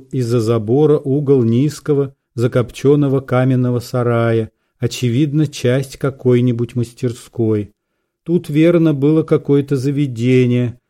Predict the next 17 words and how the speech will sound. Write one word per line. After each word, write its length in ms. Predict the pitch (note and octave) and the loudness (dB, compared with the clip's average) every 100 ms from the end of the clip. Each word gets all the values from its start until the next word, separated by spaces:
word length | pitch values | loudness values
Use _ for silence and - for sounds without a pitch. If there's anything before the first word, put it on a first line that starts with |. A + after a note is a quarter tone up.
| _ | _
каретное 920 | - C3 A#2 B2+ D3+ D3+ D3+ C#3+ C3+ - - | -2 0 2 2 0 0 -2 -2 -4 -10 -4
или 180 | B2+ A2+ | -2 -2
слесарное, 1080 | - A#2 A2 - A#2 C3 C3+ B2 B2 A#2+ - _ | -2 -4 -4 -4 -2 0 2 2 0 -2 -6 _
или 160 | C#3+ B2+ | -4 -4
что-нибудь 540 | - F3 D#3+ C#3 C3+ | 0 0 2 0 -2
в 60 | B2 | 0
этом 300 | C3+ B2+ A#2 | 0 0 0
роде. 520 | G#2+ G#2 G2 G2+ G2+ _ _ _ - | 0 -2 -4 -8 -12 _ _ _ -8
Везде, 440 | B2 C#3 A#2 D#3 | -2 -2 0 0
почти 440 | F#3 D3+ C3 - D3+ | 2 0 -2 -2 0
от 140 | C3+ | 0
самых 440 | - D3 C#3 B2+ - | -2 -2 0 -2 0
ворот, 440 | B2 C3+ E3 - _ _ | 0 2 0 -4 _ _
чернелось 680 | - B2+ A#2+ C#3+ D#3+ C#3+ - | -6 -2 0 2 2 0 -2
много 380 | A2+ C3+ D#3 D#3 | -2 0 0 0
угольной 640 | D#3+ C#3 C3+ C3+ C3 C3 | -2 -2 0 2 2 -2
пыли. 540 | C3 B2 A#2 G#2 G2+ | -2 0 2 0 -4